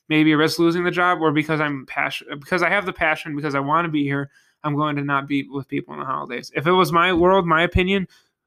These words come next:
we should be off on holidays because I, and I think this is a big thing. It's a kind of restaurant workers and,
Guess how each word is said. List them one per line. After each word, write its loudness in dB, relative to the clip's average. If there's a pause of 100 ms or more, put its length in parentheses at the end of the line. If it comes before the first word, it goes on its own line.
(720)
we 0
should -2
be 6
off 2
on 0
holidays 0 (280)
because 0 (340)
I, -2
and -4
I -2
think -4
this -4
is -4
a 2
big 0
thing. -4
It's -4
a -10
kind -2
of -4
restaurant -2
workers -2
and, -8